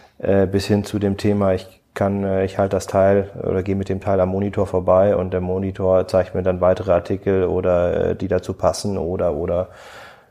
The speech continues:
äh, oder so. Also da, das ist ein konkretes, äh, Pilotprojekt, was läuft. Dann haben wir ein, äh, Pilotprojekt, was wir jetzt demnächst starten, äh, mit, äh, dem, was du vorhin sa-, schon sagtest, W lan-Tracking, ähm, äh,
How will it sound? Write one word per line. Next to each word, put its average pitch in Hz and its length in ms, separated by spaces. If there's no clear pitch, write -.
äh, 92 180
oder 85 560
so. 90 140
Also 87 240
da, 107 240
das 107 200
ist - 60
ein 107 300
konkretes, 101 600
äh, 101 80
Pilotprojekt, 92 680
was 90 120
läuft. 82 380
Dann 95 140
haben 104 120
wir 104 80
ein, 92 320
äh, 92 340
Pilotprojekt, 98 760
was 95 160
wir 95 80
jetzt - 300
demnächst 95 360
starten, 95 540
äh, 92 440
mit, 95 640
äh, 92 260
dem, 92 240
was 90 120
du - 80
vorhin 90 300
sa-, 98 200
schon 95 180
sagtest, 101 380
W 104 80
lan-Tracking, 110 720
ähm, 92 380
äh, - 640